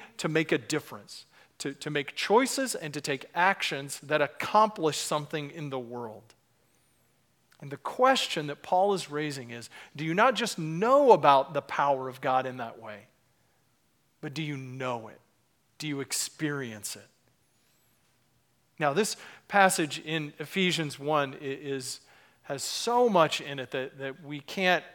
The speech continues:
cover everything here. But what we want to look at today is how Jesus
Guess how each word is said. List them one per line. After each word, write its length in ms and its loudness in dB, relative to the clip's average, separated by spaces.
cover 500 2
everything 680 -2
here. 340 -12
But 80 -8
what 160 6
we 80 0
want 200 6
to 40 6
look 300 4
at 180 6
today 320 -2
is 240 -6
how 200 2
Jesus 640 -2